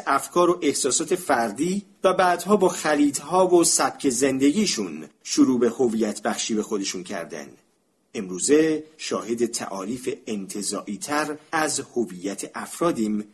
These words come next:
که حتی تعاریف بنیادینی مثل جنسیت، نژاد و مشخصه های ظاهری رو هم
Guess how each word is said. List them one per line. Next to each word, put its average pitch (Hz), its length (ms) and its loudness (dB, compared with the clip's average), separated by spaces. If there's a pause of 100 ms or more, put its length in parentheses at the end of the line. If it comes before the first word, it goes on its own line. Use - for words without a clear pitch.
(140)
که 104 100 -12
حتی 147 380 0 (260)
تعاریف 131 600 -4
بنیادینی 147 760 2
مثل 147 420 4 (200)
جنسیت، 135 880 2 (200)
نژاد 123 680 0 (160)
و 117 220 -2
مشخصه 160 540 0
های 190 280 2
ظاهری 147 520 6
رو 175 120 6
هم 123 320 -2